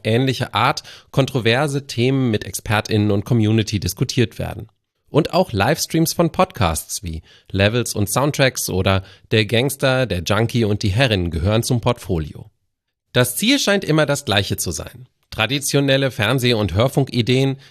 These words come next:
erstens dahin tragen, wo sich ein jüngeres Publikum sowieso herumtreibt und zweitens einen interaktiven Raum schaffen,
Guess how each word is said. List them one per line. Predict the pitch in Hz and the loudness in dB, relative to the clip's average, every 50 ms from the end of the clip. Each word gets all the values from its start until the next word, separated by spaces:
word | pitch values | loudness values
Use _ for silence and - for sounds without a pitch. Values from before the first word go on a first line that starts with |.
| _ _ _ | _ _ _
erstens | - 107 107 107 - - - 113 92 - - | -2 0 0 0 0 -2 -2 -2 -2 -2 0
dahin | - 98 104 113 117 120 117 | 0 0 2 2 2 0 -2
tragen, | - - 110 107 107 107 107 107 87 | -2 -2 0 0 2 2 0 -2 -2
wo | 87 98 107 | -2 -2 -2
sich | 98 104 104 - - | -2 -4 -6 -6 -2
ein | 107 110 104 | -2 0 2
jüngeres | 92 104 117 123 110 98 95 - | 2 2 2 2 0 0 -2 -6
Publikum | - - 139 - - 107 - - 117 113 | -6 -6 -6 -4 -6 -4 -2 0 0 0
sowieso | 95 104 87 87 90 80 95 95 113 | 0 0 0 0 0 0 0 0 2
herumtreibt | 127 139 127 147 156 151 - - 165 180 190 - - - - - - - _ | 0 0 0 0 0 0 0 0 0 0 0 -2 -6 -18 -18 -18 -20 -12 _
und | - 123 110 107 | 0 0 0 0
zweitens | - 110 110 120 131 160 170 170 - - - _ - | 0 0 0 0 0 0 -2 -2 -2 -6 -10 _ -2
einen | 113 110 110 117 | 0 2 2 2
interaktiven | - - 135 143 - 123 110 110 - - - 156 147 131 113 | 2 0 -2 -2 -2 -2 -4 -4 -6 -4 -4 -2 0 0 0
Raum | 98 - 107 139 170 | 2 2 2 2 2
schaffen, | - - 151 151 - 156 | 2 0 0 2 0 -2